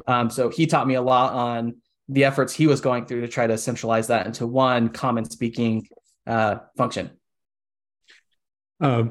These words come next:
Speaker 2: it's funny. I, I guess I thought of a joke of, you know, a, a lot of us aren't speaking the same languages while we're speaking the same language across RevOps and other, <laughs> other, uh,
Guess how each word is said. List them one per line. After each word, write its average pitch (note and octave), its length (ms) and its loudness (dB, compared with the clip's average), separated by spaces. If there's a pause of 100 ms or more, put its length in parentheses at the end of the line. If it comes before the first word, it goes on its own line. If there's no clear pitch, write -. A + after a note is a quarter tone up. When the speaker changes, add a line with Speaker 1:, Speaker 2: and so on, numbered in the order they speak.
(160)
Speaker 2:
it's - 240 2
funny. C#3 280 4
I, A#2+ 200 0 (100)
I C3 60 2
guess B2+ 300 0
I B2 80 4 (240)
thought C3+ 180 2
of A#2 80 2
a A#2 40 0
joke A#2+ 260 2 (260)
of, A#2 340 -2 (280)
you C#3+ 100 2
know, G#2+ 260 0
a, B2+ 120 -2
a C3+ 140 -2
lot C3 160 4
of B2 100 2
us - 280 -2
aren't B2 220 -2
speaking B2 380 0
the A2 80 2
same B2 260 2
languages A#2+ 760 2
while A#2+ 160 0
we're A2 100 2
speaking B2+ 320 2
the A2+ 60 2
same B2 280 0
language A#2 500 0 (500)
across A#2+ 480 0
RevOps A#2 640 0
and B2+ 80 2
other, A#2 280 4 (460)
<laughs> G3+ 680 0
other, B2+ 340 4
uh, A2+ 260 2